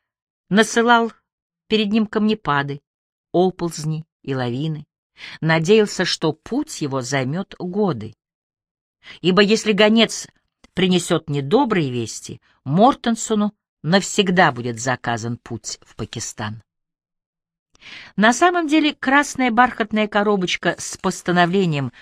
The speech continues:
Верховного Совета Аятолл была отправлена из Кома в Исламабад почтой.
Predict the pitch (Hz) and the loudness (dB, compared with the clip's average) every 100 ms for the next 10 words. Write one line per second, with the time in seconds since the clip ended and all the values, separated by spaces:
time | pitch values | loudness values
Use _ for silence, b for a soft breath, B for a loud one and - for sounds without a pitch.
0 | b 151 151 180 - 254 202 151 135 - | b -4 2 0 2 2 2 -2 -4 0
1 | 151 147 139 143 - 147 143 175 - 311 | 0 0 0 -2 -2 -2 -2 -4 0 0
2 | 330 320 B B B 160 254 370 370 - | 2 -2 B B B 2 4 6 4 2
3 | 214 - - 233 208 202 190 185 180 - | -2 -2 2 4 4 2 2 2 0 -2
4 | 190 - - 208 185 160 147 131 b b | -4 -4 -8 0 2 4 2 0 b b
5 | - 156 175 170 - 170 202 208 277 - | -4 0 0 0 -2 0 2 2 -2 -4
6 | - 339 - - 127 117 | -2 -2 -2 -6 -8 -10